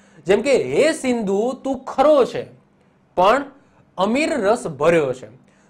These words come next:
તો જો, "હે સિંધુ, તું ખરો છે," તો અહીંયા ક્યાંક ને ક્યાંક વિરોધાભાસનો આપણને ભાવના જોવા મળે છે. આપણે કહીએ છીએ ને, "અલે, તું ખરો છે, તો આ આવું કર્યું, તું ખરો છે, તે આવું કર્યું,"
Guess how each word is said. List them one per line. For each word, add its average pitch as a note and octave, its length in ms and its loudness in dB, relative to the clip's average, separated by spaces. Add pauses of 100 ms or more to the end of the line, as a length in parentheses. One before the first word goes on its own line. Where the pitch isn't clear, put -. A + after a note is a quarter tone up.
તો G#3 80 0
જો, A#3+ 120 2 (360)
"હે A3 300 -2
સિંધુ, C#4 360 -2
તું C#4 180 -6
ખરો B3 280 2
છે," A#3 180 -2
તો B3 120 -2
અહીંયા A#3+ 240 2
ક્યાંક A3 340 -2
ને B3+ 120 0
ક્યાંક A#3+ 260 2 (280)
વિરોધાભાસનો G3+ 920 2
આપણને G3 400 -2
ભાવના D#3 400 0
જોવા E3 200 2
મળે D3 240 -2
છે. C#3 100 -14 (420)
આપણે F#3 180 2
કહીએ A3+ 240 2
છીએ C#4 140 0
ને, F3+ 100 -6 (100)
"અલે, A3+ 140 2
તું B3+ 260 -6
ખરો C4+ 300 4
છે, B3+ 180 -2 (720)
તો G#3 80 2
આ - 20 4
આવું F#3+ 300 4
કર્યું, A#3+ 280 2 (180)
તું A3 100 -6
ખરો B3 300 4
છે, B3+ 220 2
તે B3+ 140 -2
આવું G3+ 240 6
કર્યું," G#3+ 260 0